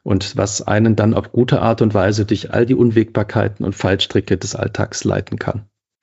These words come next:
Und ich glaube, das ist so ein bisschen das, was vielleicht als Versprechen im Stoizismus für mich drinsteckt.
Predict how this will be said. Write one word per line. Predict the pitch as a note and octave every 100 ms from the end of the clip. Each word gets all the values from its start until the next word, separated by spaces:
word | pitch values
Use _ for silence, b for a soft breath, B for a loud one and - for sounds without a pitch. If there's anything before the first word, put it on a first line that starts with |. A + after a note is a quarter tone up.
| -
Und | G2
ich | G#2
glaube, | G2+ G#2
das | G#2 A2
ist | A#2+
so | -
ein | G#2+
bisschen | A#2 A#2 - G#2
das, | G2+ G#2+ -
was | G#2
vielleicht | - G2+ G#2+
als | -
Versprechen | - G2+ - F#2+ G#2 G#2
im | F#2
Stoizismus | - G2 - F#2+ - F#2+
für | -
mich | F#2 -
drinsteckt. | - G2 F#2+ - G#2 - -